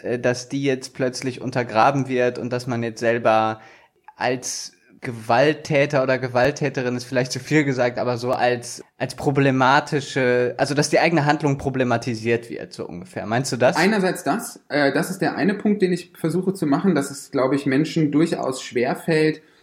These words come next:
Speaker 2: sich überhaupt so auf dieses ja doch recht postmoderne Denken einzulassen, dass eben nicht nur die konkrete rassistische Tat rassistisch ist, sondern vielleicht halt auch das Verweilen in Strukturen.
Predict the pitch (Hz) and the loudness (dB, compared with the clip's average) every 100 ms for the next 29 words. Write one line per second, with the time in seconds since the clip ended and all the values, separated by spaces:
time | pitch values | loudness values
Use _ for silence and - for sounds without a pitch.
0 | _ 127 147 139 147 139 139 135 - - | _ -2 -2 0 0 0 2 2 0 0
1 | 165 - 123 131 - 131 131 123 - - | 0 2 0 -2 -4 -4 -4 -6 -12 -2
2 | 127 139 139 - 143 139 - - 175 - | 0 0 -2 -4 -4 -4 -8 -4 -4 -2
3 | 175 156 135 139 131 127 147 165 165 98 | 0 2 2 2 2 2 2 2 -2 -2
4 | 139 185 - 151 147 - 139 123 - 139 | -2 0 0 2 2 0 0 0 2 4
5 | 139 131 165 - 165 156 147 - 131 127 | 4 2 0 0 0 2 -4 -4 -4 -2
6 | 139 147 - 185 180 - - _ 123 127 | 0 0 2 0 0 -8 -20 _ -2 0
7 | 165 165 143 - 123 135 127 190 190 175 | 0 -2 -4 -4 -4 -2 0 0 -2 0
8 | 196 190 185 - 196 190 151 139 127 131 | 0 0 0 0 0 2 2 2 2 0
9 | 131 127 139 143 123 120 123 127 - 131 | 2 2 2 -2 -4 -4 -4 -6 -4 -6
10 | 113 113 160 185 - 139 135 - 120 - | 0 2 4 2 2 0 0 -4 -8 -2
11 | 139 180 220 226 | 2 2 2 -2